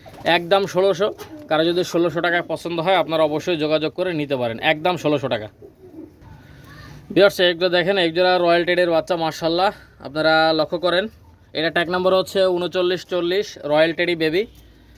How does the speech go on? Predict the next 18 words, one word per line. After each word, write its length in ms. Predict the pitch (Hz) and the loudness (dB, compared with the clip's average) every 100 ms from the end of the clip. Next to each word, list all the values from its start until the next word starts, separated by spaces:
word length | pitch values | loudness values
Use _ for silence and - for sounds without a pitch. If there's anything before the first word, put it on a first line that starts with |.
| - - | -20 -2
দেখেন 220 | 143 170 | 0 2
ভিউয়ার্স, 240 | 165 190 190 | 4 2 2
সুপার 240 | 175 175 180 | -4 -2 0
কোয়ালিটি, 380 | 175 175 170 208 | 0 0 2 0
ডান 180 | 175 160 | 0 0
সাইডটা 400 | - 170 165 175 175 170 - - 147 | 0 0 2 2 2 2 -6 -16 -4
নর 200 | 147 165 | -2 2
বাচ্চা, 300 | 170 - 180 | 0 2 0
বাম 180 | 160 151 | 0 0
সাইডটা 260 | 165 160 | 0 0
মাদি 240 | 151 147 160 | 2 2 2
বাচ্চা। 300 | 160 - 190 - - - - - - | 0 0 -4 -4 -20 -20 -20 -20 -2
ভিউয়ার্স, 240 | 160 214 190 | 2 4 2
এই 120 | 180 | 0
পেয়ারটা 300 | 185 175 190 | 0 0 0
চাইলে 260 | 190 190 185 | 2 2 0
নিতে 200 | 175 180 | 0 0
পারেন 260 | 180 202 | 4 2